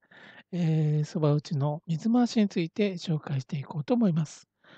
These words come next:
まず道具、う、準備するものですね。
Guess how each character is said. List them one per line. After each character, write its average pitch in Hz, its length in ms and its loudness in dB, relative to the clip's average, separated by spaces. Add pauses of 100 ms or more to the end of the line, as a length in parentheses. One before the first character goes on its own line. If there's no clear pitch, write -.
(260)
ま 285 140 2
ず 196 140 -8
道 226 260 4
具、 269 840 2
う、 214 440 2
準 269 140 4
備 285 120 2
す 214 120 0
る 190 60 4
も 202 100 8
の 214 80 6
で 180 80 6
す - 140 -2
ね。 165 200 4